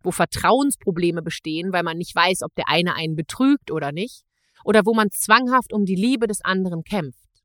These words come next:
weil man sich einfach nicht sicher ist, ob der Partner jemanden genauso liebt, wie man ihn liebt. Eine dauerhafte Anspannung, genauso wie Mobbing oder fehlende Selbstakzeptanz, können auch zu einer Darmschädigung führen.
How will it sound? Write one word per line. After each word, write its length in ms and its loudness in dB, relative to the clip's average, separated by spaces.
weil 100 0
man 140 2
sich 160 -8
einfach 280 -4
nicht 220 -12
sicher 320 -4
ist, 200 -8
ob 140 -2
der 120 0
Partner 360 4
jemanden 380 -4
genauso 440 4
liebt, 300 -6
wie 80 -4
man 180 -2
ihn 200 0
liebt. 440 -10
Eine 160 6
dauerhafte 520 6
Anspannung, 840 0
genauso 340 6
wie 100 4
Mobbing 540 6
oder 180 0
fehlende 400 2
Selbstakzeptanz, 1120 -4
können 280 -6
auch 380 2
zu 160 -8
einer 200 -4
Darmschädigung 760 -4
führen. 420 -14